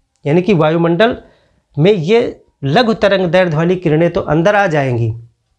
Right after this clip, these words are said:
आपको हमने बताया था कि लघु त-, तरंग दैर्ध्य वाली किरणें जो है वायुमंडल को आसानी से पार कर लेती हैं,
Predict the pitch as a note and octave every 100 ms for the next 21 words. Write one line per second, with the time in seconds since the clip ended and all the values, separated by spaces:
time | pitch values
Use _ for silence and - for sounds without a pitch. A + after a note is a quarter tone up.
0 | _ _ _ _ - C#3 - D3 D#3+ D3
1 | C#3+ F3 G#3 G3 G3 E3 F#3+ E3+ F3 F3+
2 | - - E3+ E3+ E3+ E3 D#3 E3+ E3 E3
3 | E3+ D#3+ D#3 D#3+ D#3 D#3 D#3 D#3 D3+ D#3
4 | C#3+ D#3+ E3 - - F3 E3+ F3+ E3+ E3+
5 | F3 E3+